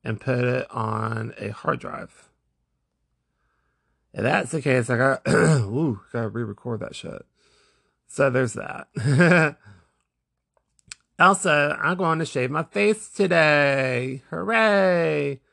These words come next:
Um, shit, I don't think I have any Mom episodes on here.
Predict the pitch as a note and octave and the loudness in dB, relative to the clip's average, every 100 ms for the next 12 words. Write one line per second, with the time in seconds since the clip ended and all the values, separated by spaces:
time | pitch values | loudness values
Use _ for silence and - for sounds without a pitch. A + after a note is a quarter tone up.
0 | _ _ _ _ _ _ _ _ _ _ | _ _ _ _ _ _ _ _ _ _
1 | - C3 C#3 C#3 C#3 C#3 C#3 C#3 D3 C3 | -4 -2 0 0 0 0 -2 -4 -6 -8
2 | - _ _ _ _ _ _ _ - - | -14 _ _ _ _ _ _ _ -20 -20
3 | _ - - - F3+ - - A2+ A2+ A#2 | _ -20 -14 -6 -4 -4 -4 -2 0 0
4 | A2+ A2+ A2+ D3+ D#3 E3+ D#3 D#3+ F3 E3+ | -2 -4 -4 -8 -8 -6 -4 -4 -4 -4
5 | E3+ F#3 F3+ E3+ - - B2 C3 B2+ - | -4 -4 -6 -10 -12 -12 -10 -10 -10 -10
6 | C#3 | -12